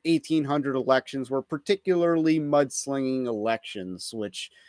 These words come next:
apparently was unprecedented in American politics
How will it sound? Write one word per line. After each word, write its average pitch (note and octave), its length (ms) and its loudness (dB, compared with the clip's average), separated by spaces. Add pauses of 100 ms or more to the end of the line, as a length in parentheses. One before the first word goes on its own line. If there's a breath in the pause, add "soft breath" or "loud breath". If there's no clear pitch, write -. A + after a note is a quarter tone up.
(140 soft breath)
apparently D#3 600 2
was C3+ 180 0
unprecedented C#3 920 -2
in B2+ 140 0
American A2+ 440 -2
politics F#2+ 600 -10